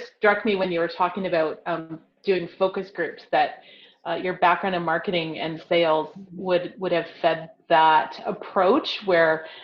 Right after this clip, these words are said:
um, someone without that background might have just said, "Oh, well, I'll just get my friends together and we'll,"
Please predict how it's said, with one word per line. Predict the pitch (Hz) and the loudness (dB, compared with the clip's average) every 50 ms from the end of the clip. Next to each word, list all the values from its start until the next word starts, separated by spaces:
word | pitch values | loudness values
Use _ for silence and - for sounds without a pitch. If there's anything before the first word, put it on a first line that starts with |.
| - - _ _ _ - | -20 -20 _ _ _ -10
um, | 180 180 165 156 156 160 160 160 - - _ | -6 -6 -4 -6 -6 -8 -10 -12 -12 -12 _
someone | - 196 185 175 165 165 | -6 -4 -2 -2 -2 -2
without | 160 160 170 175 170 | 2 2 2 4 4
that | - 160 - - | 2 0 2 2
background | 160 160 160 175 170 160 156 | 0 0 0 -2 -4 -4 -2
might | 160 156 | -2 -4
have | 156 156 - | -4 -4 -6
just | 156 - | -8 -10
said, | - 160 170 | -6 -2 2
"Oh, | 220 285 294 226 | 2 4 4 4
well, | 180 165 160 | 4 4 4
I'll | 165 170 165 | 4 2 2
just | - 175 - - | -2 -6 -6 -6
get | 180 156 | -4 -4
my | 170 160 156 | -4 -8 -6
friends | - - 202 214 214 - | -6 -6 -6 -6 -6 -6
together | 180 160 151 147 156 156 156 151 | -6 -4 -4 -2 -2 -2 -2 -4
and | 151 156 | -4 -6
we'll," | 156 147 147 147 160 - | -6 -4 -4 -6 -6 -10